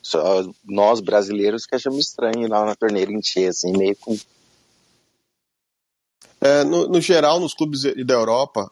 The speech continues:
Speaker 2: na verdade, você não pode, eu não sei como é que é Ibiza, tá? Mas na Europa, é, existe uma lei que proíbe você colocar água quente ou você fechar a torneira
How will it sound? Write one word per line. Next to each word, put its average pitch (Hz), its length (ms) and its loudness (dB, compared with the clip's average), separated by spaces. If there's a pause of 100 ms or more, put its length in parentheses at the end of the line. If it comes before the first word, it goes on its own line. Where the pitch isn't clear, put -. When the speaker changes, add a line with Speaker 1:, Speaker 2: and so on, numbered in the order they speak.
Speaker 2:
na 113 100 -2
verdade, 120 260 -4
você 123 220 -2
não 147 180 0
pode, 131 280 0
eu 123 60 -4
não 123 80 -4
sei 135 120 -6
como 131 160 -2
é 131 40 -6
que - 120 -6
é 139 160 0 (640)
Ibiza, 110 560 0
tá? 104 200 -4
Mas 104 240 -2
na 107 100 -2
Europa, 107 580 0 (200)
é, 110 220 4
existe 110 280 -2
uma 117 180 2
lei 123 280 4
que - 100 -2
proíbe 147 480 4
você 135 380 0
colocar 117 340 0
água 113 220 2
quente 117 280 -4
ou 123 80 -2
você 127 240 0
fechar 123 360 -2
a 123 40 0
torneira 120 460 2